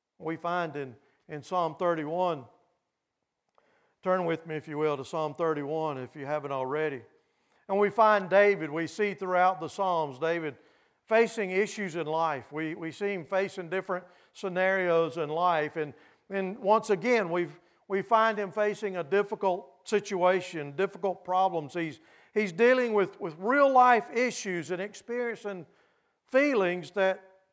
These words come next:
we've all probably faced at one time or another.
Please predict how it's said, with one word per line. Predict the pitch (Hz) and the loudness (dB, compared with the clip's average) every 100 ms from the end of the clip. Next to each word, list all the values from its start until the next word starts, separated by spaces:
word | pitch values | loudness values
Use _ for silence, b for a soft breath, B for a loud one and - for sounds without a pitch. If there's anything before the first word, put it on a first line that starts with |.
| _ _ _ _ _ _ _ _ _ - | _ _ _ _ _ _ _ _ _ -8
we've | 220 233 | -4 0
all | 247 254 | 2 2
probably | - 165 135 135 | 0 -4 -4 -6
faced | - 143 139 - | -6 -6 -6 -10
at | - | -14
one | 139 135 | -12 -14
time | 165 151 151 | -14 -16 -14
or | 147 | -16
another. | 143 156 147 120 | -14 -14 -14 -16